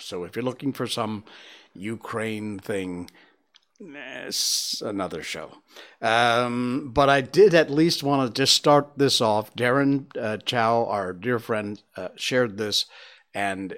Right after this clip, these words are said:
it, it really says a lot because I see all kinds of people posting all kinds of, "Oh, it's World War Three and all that stuff." Millennials and Zoomers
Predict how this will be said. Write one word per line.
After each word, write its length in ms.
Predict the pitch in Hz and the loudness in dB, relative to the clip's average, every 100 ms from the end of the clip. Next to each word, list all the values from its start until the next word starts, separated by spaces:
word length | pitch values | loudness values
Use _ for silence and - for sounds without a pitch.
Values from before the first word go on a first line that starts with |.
| - - | -16 -12
it, 180 | 120 - | -12 -6
it 160 | 120 127 | -6 0
really 280 | 143 135 | 2 2
says 300 | 117 - 123 | 2 2 0
a 80 | 110 | 0
lot 480 | 101 101 82 80 _ | -2 -4 -4 -8 _
because 280 | 92 101 98 | -12 -8 -6
I 120 | 104 | -6
see 320 | 98 - 135 | -4 -2 0
all 200 | 127 139 | 2 0
kinds 320 | 143 135 123 | -2 -6 -6
of 120 | 113 - | -8 -8
people 460 | 104 - 92 - - - - - | -10 -8 -10 -10 -20 -20 -20 -8
posting 420 | 113 104 - 98 | -6 -4 -6 -4
all 220 | 98 110 | -2 -2
kinds 280 | 107 104 95 | -4 -8 -6
of, 60 | 101 | -4
"Oh, 260 | 107 117 | -2 0
it's 140 | 120 110 | -2 -4
World 260 | 104 117 | -2 -2
War 200 | 107 110 | -2 -2
Three 300 | 104 - 110 | -4 -6 -4
and 100 | 107 | -2
all 100 | 98 | -4
that 200 | 95 90 | -6 -8
stuff." 260 | - 92 87 - - - _ _ _ - | -10 -12 -16 -20 -20 -20 _ _ _ -4
Millennials 720 | 127 147 160 170 180 185 156 - | 4 6 6 6 6 6 2 0
and 260 | 131 123 | 2 2
Zoomers 720 | 113 139 135 101 82 78 - | 4 6 6 4 -2 -6 -8